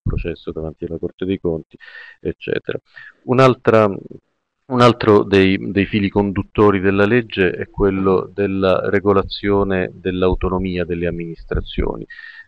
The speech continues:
eh, sia dal punto di vista dell'organizzazione amministrativa che dal punto di vista del pubblico impiego, della gestione del personale. Spesso le amministrazioni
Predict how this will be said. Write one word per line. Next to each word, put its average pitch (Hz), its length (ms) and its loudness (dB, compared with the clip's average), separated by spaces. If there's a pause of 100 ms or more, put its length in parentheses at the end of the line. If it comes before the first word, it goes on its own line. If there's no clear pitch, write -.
eh, 87 300 0
sia 117 240 2
dal 95 120 4
punto 95 240 0
di 90 100 -2
vista 90 300 -2
dell'organizzazione 85 1200 -4
amministrativa 90 800 -2
che 87 100 -4
dal 80 160 -8
punto 90 280 -2
di 87 100 -12
vista 85 560 -4
del 87 300 -6
pubblico - 380 -2
impiego, 85 520 0
della 82 340 -4 (380)
gestione - 380 -4
del 82 180 -4
personale. - 720 -2
Spesso - 560 -2
le 87 100 -2
amministrazioni 87 1120 -4